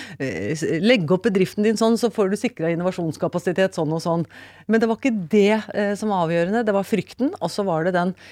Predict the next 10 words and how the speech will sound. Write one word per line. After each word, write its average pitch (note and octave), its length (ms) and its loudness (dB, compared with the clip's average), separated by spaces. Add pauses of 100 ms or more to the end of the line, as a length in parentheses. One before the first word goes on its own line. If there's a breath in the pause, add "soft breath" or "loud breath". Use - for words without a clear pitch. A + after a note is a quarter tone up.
(240 loud breath)
ene E3 380 0 (160)
gale, D#3 640 -2 (140)
eh, - 100 -4
synes F#3 240 -4
jeg, F3+ 140 0
geniale F3 500 0
lederen F#3+ 420 0 (240 loud breath)
som A3+ 320 0 (160)
ansatte F3 800 -2 (240 soft breath)
de G#3+ 120 0